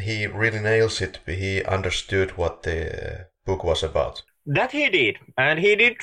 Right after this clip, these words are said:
Speaker 2: understand what Cruz in Apocalypse was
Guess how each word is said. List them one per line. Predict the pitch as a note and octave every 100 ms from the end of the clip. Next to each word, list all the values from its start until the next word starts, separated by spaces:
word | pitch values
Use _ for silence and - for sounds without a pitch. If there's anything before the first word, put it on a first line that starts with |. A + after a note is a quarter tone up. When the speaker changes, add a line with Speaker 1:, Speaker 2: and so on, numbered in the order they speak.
| - -
Speaker 2:
understand | F#3 G3+ F3+ - E3 D#3+ D#3 C#3+ C3 B2+ - _ _
what | - D3+ -
Cruz | - D3+ D3+ C#3 - - _ _ -
in | C#3 C3 C3 -
Apocalypse | C#3 C#3+ C#3 C3+ B2 A2+ - - A2
was | G#2+ G2